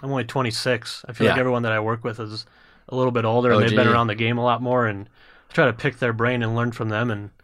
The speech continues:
Speaker 1: hopefully, hopefully this continues to grow, and I can establish something, but at the same time, it's, I'm still learning every day,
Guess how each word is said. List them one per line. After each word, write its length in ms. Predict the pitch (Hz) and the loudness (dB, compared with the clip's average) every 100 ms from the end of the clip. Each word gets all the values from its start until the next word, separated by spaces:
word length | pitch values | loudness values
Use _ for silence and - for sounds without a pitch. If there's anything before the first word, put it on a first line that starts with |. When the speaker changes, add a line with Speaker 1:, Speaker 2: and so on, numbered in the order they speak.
| - - - - - - | -20 -20 -20 -20 -20 -4
Speaker 1:
hopefully, 540 | 151 139 127 113 110 - - - - - | -2 -2 -2 -4 -6 -12 -20 -20 -20 -18
hopefully 380 | - 151 143 123 | -8 -6 -4 -4
this 160 | 117 | -4
continues 480 | - 120 120 120 113 | -4 -6 -4 -4 -4
to 80 | 113 | -8
grow, 380 | 113 107 120 113 | -4 -4 -4 -4
and 100 | 107 | -6
I 100 | 107 | -8
can 140 | 117 | -10
establish 500 | 107 - 113 117 120 | -10 -6 -6 -6 -6
something, 340 | 135 127 135 113 | -8 -6 -6 -6
but 120 | 107 | -8
at 60 | |
the 60 | 101 | -8
same 200 | - 117 | -8 -8
time, 260 | 120 117 107 | -6 -6 -6
it's, 300 | 101 - - _ _ _ _ _ _ - | -10 -18 -20 _ _ _ _ _ _ -4
I'm 140 | 131 | -2
still 280 | - 123 110 | -2 -2 0
learning 300 | 113 110 110 | 0 0 0
every 180 | 110 104 | -2 -2
day, 320 | 107 107 | -2 -4